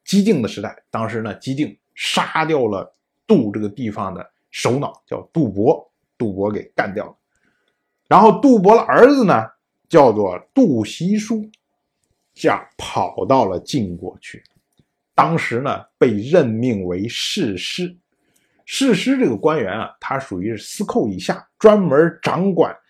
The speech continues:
禁令、宋狱、刑罚，就是我们现在公检法这么一个官员。所以呢，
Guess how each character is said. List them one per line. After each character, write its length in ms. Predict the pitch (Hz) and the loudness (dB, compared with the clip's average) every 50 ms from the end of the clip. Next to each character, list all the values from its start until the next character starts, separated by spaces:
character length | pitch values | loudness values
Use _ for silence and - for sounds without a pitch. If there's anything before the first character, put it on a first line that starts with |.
| _ _ _ _ _ _ _ _ _ _ | _ _ _ _ _ _ _ _ _ _
禁 240 | - 254 247 226 233 | 4 6 8 8 8
令、 300 | 269 247 - - - _ _ _ _ _ _ _ _ _ _ _ _ | 8 6 4 2 -4 _ _ _ _ _ _ _ _ _ _ _ _
宋 340 | - - - 226 196 196 214 | -4 2 2 4 4 4 2
狱、 220 | 214 - - - | 2 0 -2 -8
刑 320 | _ - - - 127 170 175 | _ -14 -10 -8 -6 -6 -4
罚， 300 | 143 127 123 - - _ _ _ _ | -4 -6 -8 -10 -14 _ _ _ _
就 160 | - 131 104 | -8 -8 -6
是 80 | 101 110 | -6 -6
我 180 | 95 95 92 | -8 -8 -8
们 140 | 90 101 123 | -8 -8 -8
现 160 | 131 165 143 | -8 -6 -6
在 80 | 127 101 92 | -6 -8 -10
公 220 | - - 180 180 | -8 -8 -6 -4
检 220 | 165 143 160 196 185 | -2 -2 -2 -4 -6
法 220 | - - - - | -8 -12 -16 -14
这 80 | - 139 | -12 -12
么 140 | 120 101 87 | -10 -10 -12
一 20 | |
个 60 | 90 | -12
官 200 | 90 - 101 104 | -8 -8 -8 -8
员。 160 | 90 82 73 - _ _ _ _ _ _ _ _ _ _ _ _ _ _ _ _ _ _ _ _ _ _ _ _ _ _ _ _ _ _ _ _ _ _ _ _ | -8 -12 -16 -18 _ _ _ _ _ _ _ _ _ _ _ _ _ _ _ _ _ _ _ _ _ _ _ _ _ _ _ _ _ _ _ _ _ _ _ _
所 160 | _ - 214 269 | _ 6 6 8
以 80 | 262 220 | 8 8
呢， 340 | 208 196 185 175 - - | 6 4 4 -2 -8 -14